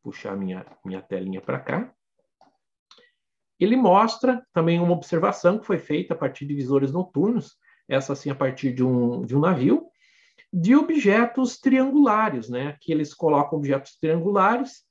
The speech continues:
Eu confesso que fiquei imaginando que talvez pudesse ser um drone ou algum, algum tipo de avião por conta desse, dessa piscada, né? Que é característico dos estrobos aí dos aviões, et cetera.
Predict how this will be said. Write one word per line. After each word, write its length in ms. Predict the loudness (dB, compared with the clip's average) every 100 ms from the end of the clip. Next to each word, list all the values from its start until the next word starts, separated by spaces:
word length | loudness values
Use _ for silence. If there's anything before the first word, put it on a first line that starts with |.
| _ _ _
Eu 140 | -2 -2
confesso 540 | -2 0 0 0 -4
que 100 | -8
fiquei 380 | -8 0 0 -2 _ _ _
imaginando 580 | -2 2 2 2 0 0
que 80 | -2
talvez 260 | 0 0
pudesse 420 | -2 -2 -2 -2
ser 80 | -6
um 140 | -4 2
drone 520 | 2 4 4 2 4
ou 100 | 2
algum, 340 | 2 -2 -6
algum 300 | -6 -4 -6
tipo 240 | -8 -8 -2
de 100 | -2
avião 380 | 0 -2 -2 -6 _
por 160 | -2 -2
conta 360 | 2 0 2 -2
desse, 340 | -4 -6 -12 _ _
dessa 300 | -6 -4 -4
piscada, 800 | -8 -12 -14 -4 0 0 2 0
né? 220 | 0 -2 -6 _ _ _ -6
Que 80 |
é 40 | -4
característico 720 | 0 -2 -2 -4 -2 -4 -4
dos 200 | -4 -2
estrobos 760 | -2 -2 2 6 6 6 4 2
aí 160 | 0
dos 200 | 0 -2
aviões, 440 | -2 -2 -4 -4 -6
et 120 | -6
cetera. 420 | -4 -4 -6 -14